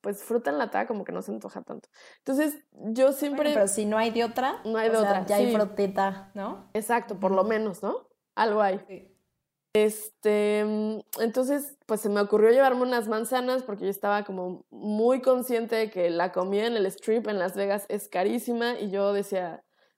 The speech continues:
Speaker 1: además estaba embarazada, entonces, pues, yo decía, "Bueno, pues, por lo menos mis manzanas para desayunar en lo que voy al súper y compro la comida para el resto de la semana".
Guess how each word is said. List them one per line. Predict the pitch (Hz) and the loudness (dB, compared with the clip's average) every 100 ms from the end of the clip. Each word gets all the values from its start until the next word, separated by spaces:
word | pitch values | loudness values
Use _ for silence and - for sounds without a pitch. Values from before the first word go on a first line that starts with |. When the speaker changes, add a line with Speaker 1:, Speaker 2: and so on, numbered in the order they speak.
| - | -2
Speaker 1:
además | 190 185 233 | 0 0 0
estaba | 202 196 | 2 2
embarazada, | 190 185 208 233 220 | 4 4 4 2 2
entonces, | 208 190 185 185 | -2 -2 -4 -6
pues, | 185 190 | -4 2
yo | |
decía, | 180 185 | 2 2
"Bueno, | 180 185 175 | -2 -2 -4
pues, | - | -8
por | - 180 | -6 -2
lo | 190 | -2
menos | 214 240 285 | -2 -2 -2
mis | 208 202 | -2 -2
manzanas | 175 185 196 214 | -2 -2 -4 -4
para | 196 175 | -4 -4
desayunar | 170 156 170 185 254 | -4 -6 -4 -2 -2
en | 220 | -2
lo | 175 | -4
que | 175 | -2
voy | 180 185 | 2 4
al | 196 196 | 4 2
súper | 214 202 220 | -2 -2 -2
y | 214 | -2
compro | 175 175 185 190 180 165 - _ _ _ _ | -2 -6 -4 -2 -2 -4 -12 _ _ _ _
la | 180 175 180 | 0 0 2
comida | 180 190 196 196 | -2 0 0 2
para | 185 | 2
el | 170 | 2
resto | 180 - | 0 0
de | 190 | -2
la | 156 | -2
semana". | 175 170 180 180 120 | -6 -4 -4 -4 -10